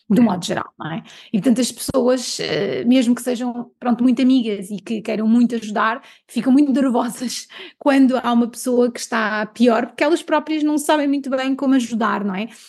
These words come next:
Speaker 1: E, portanto, essa ideia do, "Ah, vai ficar tudo bem", é mesmo uma, digamos, uma, uma tentativa de ajudar, mas porque a pessoa não, não aguenta ela própria com essa situação, não é? E, portanto, no fundo é, é isto, assim, a pessoa tem todo o direito, no fundo, ter até compaixão consigo própria, não é? Ou seja, a pessoa tem que dizer, "Não, pá, eu tenho o direito de estar triste porque isto realmente é uma situação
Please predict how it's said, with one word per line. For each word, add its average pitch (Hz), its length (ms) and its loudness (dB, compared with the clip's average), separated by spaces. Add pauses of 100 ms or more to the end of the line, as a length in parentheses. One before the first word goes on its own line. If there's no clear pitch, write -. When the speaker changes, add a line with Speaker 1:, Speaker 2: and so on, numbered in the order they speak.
(140)
Speaker 1:
E, 196 60 -6
portanto, 233 180 0
essa 302 180 2
ideia 254 340 2
do, 233 120 0
"Ah, 247 120 0
vai 233 140 -2
ficar 226 240 -4
tudo 226 180 -6
bem", 269 300 2 (100)
é 277 100 2
mesmo 294 540 0
uma, 294 460 2
digamos, 277 460 0
uma, 262 260 -2
uma 254 140 0
tentativa 254 540 -2 (320)
de 226 380 0
ajudar, 247 400 2
mas 294 180 -4
porque - 200 -8
a - 20 -4
pessoa 311 480 -2
não, 285 240 -2
não 285 140 4
aguenta 269 440 2
ela 233 240 0
própria 226 640 -4
com 214 160 -6
essa 220 180 -6
situação, - 540 -14
não - 180 -14
é? 233 60 -18 (380)
E, 254 80 -2
portanto, 302 340 0
no 294 140 2
fundo 320 180 -2
é, 330 60 6
é 320 240 4
isto, 277 240 0
assim, 254 180 -4
a 226 40 -2
pessoa 285 200 -2
tem 277 140 0
todo 285 240 0
o - 20 -2
direito, 247 500 0
no 240 80 0
fundo, 240 200 -2
ter 262 180 0
até 269 180 0
compaixão 302 480 0
consigo 285 320 -2
própria, 202 520 -2
não 233 100 -2
é? 214 60 -2
Ou 226 60 -2
seja, 240 220 -4
a 226 40 -4
pessoa 285 180 -8
tem 381 140 -2
que 359 60 -4
dizer, 392 140 2
"Não, 392 220 0
pá, 196 160 2
eu 240 140 2
tenho 359 200 2
o 330 40 2
direito 269 240 -2
de 311 60 2
estar 262 80 2
triste - 360 -6
porque 302 220 -6
isto 294 120 -6
realmente 254 440 0
é 285 40 2
uma 269 80 2
situação 262 560 -6